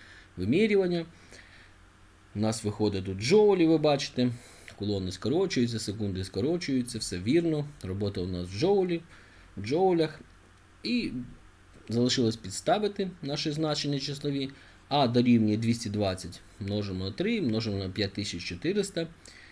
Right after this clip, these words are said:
І маємо три мільйона п'ятсот шістдесят чотири тисячі джоулів. Можна в кілоджоулях записати, а, відповідь.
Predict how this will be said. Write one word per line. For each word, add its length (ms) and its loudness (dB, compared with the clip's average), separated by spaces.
І 160 2
маємо 480 4
три 240 2
мільйона 540 4
п'ятсот 320 -2
шістдесят 360 -6
чотири 380 -6
тисячі 540 -4
джоулів. 440 -2
Можна 300 -2
в 80 -8
кілоджоулях 680 2
записати, 600 -6
а, 460 -6
відповідь. 680 -4